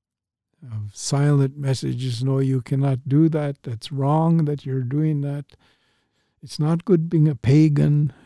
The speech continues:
<laughs> You know, I, I tell people today, "I'm a pagan and I'm proud of it,"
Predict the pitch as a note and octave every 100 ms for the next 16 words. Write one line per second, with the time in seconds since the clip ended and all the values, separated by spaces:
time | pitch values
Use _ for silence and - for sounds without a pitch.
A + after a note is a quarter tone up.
0 | - - - - F#3 F#3 - D3 - D#3+
1 | - - - - - _ _ _ - C3
2 | C#3+ D3+ D3 D3 C#3+ C#3+ C3+ - C#3 D#3
3 | A#3+ F#3+ C3 D#3+ G3+ D3+ B2 A#2+ A#2 A2+
4 | D3 F#3 F3+ G3 E3+ - _